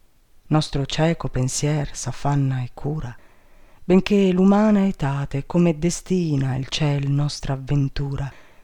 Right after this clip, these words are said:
di giorno in giorno dura. La bella speme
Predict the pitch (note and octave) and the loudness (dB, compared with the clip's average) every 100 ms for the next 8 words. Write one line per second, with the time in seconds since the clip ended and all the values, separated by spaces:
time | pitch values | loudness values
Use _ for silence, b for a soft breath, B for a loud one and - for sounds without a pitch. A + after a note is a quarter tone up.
0 | b F3+ F#3 G3+ G3+ G3 F#3+ G3+ C3+ C3+ | b 0 2 4 6 6 6 4 2 2
1 | B2 A#2 G#2+ - B2 A#2+ A#2+ - - - | -2 -4 -8 -6 -6 -4 -8 -12 -20 -20
2 | - - _ _ _ - C3+ C#3+ C#3 C#3 | -20 -20 _ _ _ -2 0 2 2 2
3 | C3+ C#3 - C#3 C#3+ D3 C#3+ | 2 -2 -2 -2 0 0 -2